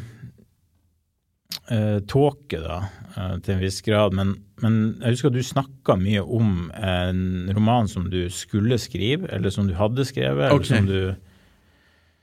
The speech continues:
Speaker 1: som du, eh, i hvert fall tenkte på, som, som handlet om, eh, den, altså at du måtte leve deg inn i den absolutte ondskap,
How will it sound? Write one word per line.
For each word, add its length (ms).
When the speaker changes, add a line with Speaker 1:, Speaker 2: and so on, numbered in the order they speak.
Speaker 1:
som 240
du, 80
eh, 840
i 20
hvert 120
fall 100
tenkte 400
på, 340
som, 600
som 160
handlet 500
om, 240
eh, 160
den, 160
altså 220
at 80
du 80
måtte 240
leve 480
deg 240
inn 500
i 300
den 280
absolutte 1200
ondskap, 840